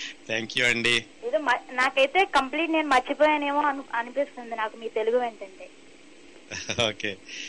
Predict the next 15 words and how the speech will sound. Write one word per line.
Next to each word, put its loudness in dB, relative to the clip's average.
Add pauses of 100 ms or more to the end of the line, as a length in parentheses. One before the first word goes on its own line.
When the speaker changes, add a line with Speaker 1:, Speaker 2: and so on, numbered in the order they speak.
(240)
Speaker 1:
చాలా, 4
చాలా 6
ధన్యవాదాలండి. 0 (1700)
Speaker 2:
ఉంటానండి. -6
Speaker 1:
విన్-, -10
వింటూ 4
ఉండండి 4
మహిత 2
గారు. 4
Thank 2
you 2
very 4
much 0
for -4
calling. -6